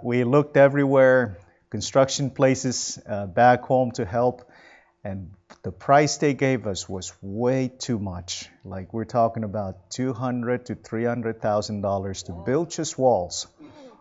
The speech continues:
And I said, "Wow, we can't come up with money like that." But these men came out, and few, and supporting churches that help, and of course your church did really, uh, a big help for us on,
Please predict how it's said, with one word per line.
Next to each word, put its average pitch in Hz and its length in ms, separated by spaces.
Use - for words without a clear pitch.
And 117 180
I 113 40
said, 110 280
"Wow, 120 320
we 117 120
can't 160 280
come 135 180
up 127 100
with 131 160
money 139 240
like 113 240
that." 170 340
But 113 140
these 151 260
men 156 260
came 143 300
out, 127 340
and 113 180
few, 135 500
and 110 200
supporting 139 480
churches 127 500
that 107 160
help, 117 440
and 95 300
of - 120
course - 280
your 117 80
church 123 400
did 113 220
really, 113 440
uh, 101 200
a - 240
big 139 180
help 123 300
for 110 200
us 104 180
on, 98 200